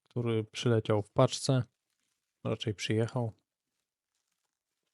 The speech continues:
Także otwieramy sobie paczuchę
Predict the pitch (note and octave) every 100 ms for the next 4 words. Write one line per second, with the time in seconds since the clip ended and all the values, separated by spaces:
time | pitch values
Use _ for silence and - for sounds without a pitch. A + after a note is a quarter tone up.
0 | _ _ _ _ _ _ _ _ _ _
1 | _ _ _ - A2 G2+ G2+ G#2+ G#2 G2+
2 | - G#2+ G#2+ A2+ - B2 B2 C3 - B2+
3 | - C#3